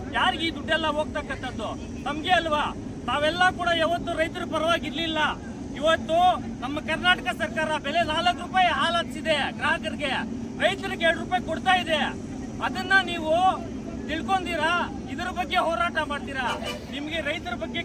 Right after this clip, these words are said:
ಕಾಳಜಿ ಇಲ್ಲ, ಯಾಕಂದ್ರೆ ನೀವು ರೈತರ ಬಗ್ಗೆ ಎ ಪಿ ಎಂ ಸಿ ಕಾಯ್ದೆಯನ್ನ ವಿರುದ್ಧವಾಗಿ ತಂದಿರ್ತಕ್ಕಂಥವ್ರು, ನೀವು ಪ್ರಯತ್ನ ಮಾಡಿದ್ದು. ಅದಕ್ಕೆ ತೀವ್ರವಾಗಿ ವ್ಯಕ್ತಪಡಿಸಿದ್ದು ನಮ್ಮ ಕಾಂಗ್ರೆಸ್ ಸರ್ಕಾರ, ಕಾಂಗ್ರೆಸ್ ಪಕ್ಷ ಅಂತ ಹೇಳಲಿಕ್ಕೆ ಇಷ್ಟಪಡ್ತಾ, ಇನ್ನೂ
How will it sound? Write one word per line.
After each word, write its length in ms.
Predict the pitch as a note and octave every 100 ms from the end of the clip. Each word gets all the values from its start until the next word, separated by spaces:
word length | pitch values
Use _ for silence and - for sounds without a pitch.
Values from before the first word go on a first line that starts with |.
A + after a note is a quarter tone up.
| D4+
ಕಾಳಜಿ 360 | E4 D#4+ D4+ D#4
ಇಲ್ಲ, 120 | C#4 D#4+ D4 - -
ಯಾಕಂದ್ರೆ 360 | C#4+ E4 D#4 E4 D4+
ನೀವು 120 | C#4+ C#4
ರೈತರ 240 | F4+ F4+ D#4
ಬಗ್ಗೆ 160 | D4+ D4+ D4
ಎ 40 | E4
ಪಿ 80 | E4
ಎಂ 60 | D#4
ಸಿ 100 | D4 -
ಕಾಯ್ದೆಯನ್ನ 420 | C#4 D4+ D4 C#4 C4
ವಿರುದ್ಧವಾಗಿ 420 | D#4 C4+ D#4 D4
ತಂದಿರ್ತಕ್ಕಂಥವ್ರು, 840 | C#4 C#4 C4+ - C4+ - B3+ C#4+ E4 - - -
ನೀವು 180 | D4 E4+ C#4+ C4
ಪ್ರಯತ್ನ 340 | D#4+ E4+ D#4 C#4+
ಮಾಡಿದ್ದು. 320 | C#4 A3+ A3+ - - - F#3+
ಅದಕ್ಕೆ 220 | B3+ - D4
ತೀವ್ರವಾಗಿ 440 | E4+ F4 E4+ D#4+ D4
ವ್ಯಕ್ತಪಡಿಸಿದ್ದು 600 | C#4+ D#4+ D#4 E4 D4 E4
ನಮ್ಮ 120 | D#4 C#4 C4
ಕಾಂಗ್ರೆಸ್ 340 | E4 E4 E4 D4+
ಸರ್ಕಾರ, 300 | - D4+ D4+ C4 - - - - - -
ಕಾಂಗ್ರೆಸ್ 380 | B3 D#4+ F4 F4+ -
ಪಕ್ಷ 200 | D4+ - F4 D#4+ - - - - -
ಅಂತ 120 | A#3+ C4+
ಹೇಳಲಿಕ್ಕೆ 300 | C#4+ D4 C#4+
ಇಷ್ಟಪಡ್ತಾ, 500 | - D#4+ D4 D4 E4 D#4+ - - - - - - A3+
ಇನ್ನೂ 200 | C4+ E4+